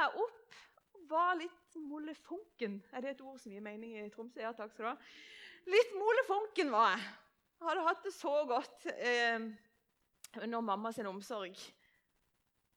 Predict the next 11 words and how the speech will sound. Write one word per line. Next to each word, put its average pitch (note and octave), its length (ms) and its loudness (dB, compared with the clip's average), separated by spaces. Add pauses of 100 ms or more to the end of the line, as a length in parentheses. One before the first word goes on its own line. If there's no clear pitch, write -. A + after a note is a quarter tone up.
(200)
Og B3 80 -18
så C#4+ 160 -12
åpner B3 400 -4
jeg B3+ 80 -16
postkassa G3+ 580 -10
på G#3+ 100 -12
vei G#3 220 -6
opp - 380 -16 (1500)
i G3 80 -14
min G#3 220 -14
etasje, G3 560 -14